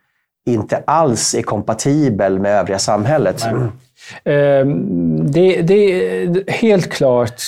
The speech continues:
Speaker 2: eh, föräldrars första generationens, eh, tankemönster har överförts till, till, eh, andra och tredje generation också. Eh, och, eh, detta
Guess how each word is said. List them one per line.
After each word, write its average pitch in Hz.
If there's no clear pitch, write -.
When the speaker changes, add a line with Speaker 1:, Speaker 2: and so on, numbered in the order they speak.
Speaker 2:
eh, 117
föräldrars 117
första 135
generationens, 104
eh, 98
tankemönster 117
har 113
överförts 107
till, 101
till, 98
eh, 98
andra 104
och 101
tredje 101
generation 107
också. 123
Eh, 113
och, 131
eh, 120
detta 143